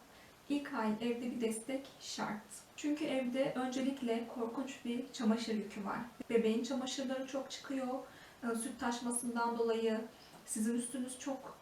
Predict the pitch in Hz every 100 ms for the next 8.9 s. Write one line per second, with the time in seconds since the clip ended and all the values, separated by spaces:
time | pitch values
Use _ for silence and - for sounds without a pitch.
0 | - - 277 254 254 247 - 262 254 240
1 | 247 240 - 247 247 240 247 247 240 240
2 | 240 233 214 240 - 247 240 262 - 254
3 | - 247 247 - 240 240 233 233 240 320
4 | - - - - 254 254 339 302 302 269
5 | - 302 302 - 294 247 247 214 220 208
6 | 202 220 247 - - - 214 254 233 -
7 | 226 226 220 240 233 214 208 220 214 -
8 | - 240 220 214 - 214 202 208